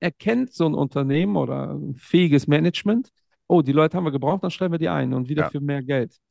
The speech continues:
Speaker 1: Weil dann dreht sich das irgendwann wieder, es geht wieder, es ist wieder positiver, die Position,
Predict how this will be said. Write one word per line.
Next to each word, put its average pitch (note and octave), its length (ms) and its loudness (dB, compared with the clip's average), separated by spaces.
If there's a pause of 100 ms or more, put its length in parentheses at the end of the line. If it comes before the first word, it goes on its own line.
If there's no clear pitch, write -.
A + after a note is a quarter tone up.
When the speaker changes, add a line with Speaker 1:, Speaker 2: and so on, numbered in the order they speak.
(300)
Speaker 1:
Weil C3+ 160 2
dann F#3 280 0
dreht A#3 260 -4
sich - 140 -8
das D#3 180 -4
irgendwann C3+ 360 0
wieder, G#3 340 0
es - 160 -8
geht D3 260 -6
wieder, C3+ 260 0
es - 140 -8
ist C#3+ 140 -8
wieder C3 160 0
positiver, A#3 640 -2
die E3 140 -6
Position, F3 640 -2